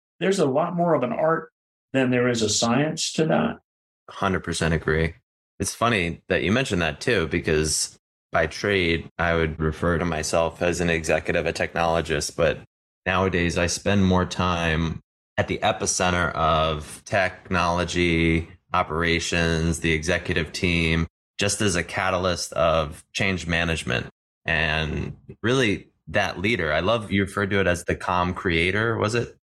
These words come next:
Speaker 2: I love that because that's really what it is, kind of me putting my arm around folks, making them feel heard, making sure that their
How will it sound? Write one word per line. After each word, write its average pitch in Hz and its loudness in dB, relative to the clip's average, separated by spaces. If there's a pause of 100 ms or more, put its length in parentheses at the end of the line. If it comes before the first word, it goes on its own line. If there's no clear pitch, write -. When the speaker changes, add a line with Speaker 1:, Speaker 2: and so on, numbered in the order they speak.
(140)
Speaker 2:
I 85 4
love 98 2
that 71 -2
because 90 0
that's 101 0
really 90 2 (360)
what 90 0
it 85 0
is, 90 0
kind 92 0
of 78 -2 (120)
me 92 0 (420)
putting 107 2
my 92 2
arm 90 0
around 87 2
folks, 87 0
making 95 0
them 87 2
feel 87 0
heard, 90 0 (400)
making 104 2
sure 95 0
that 90 -2
their 87 0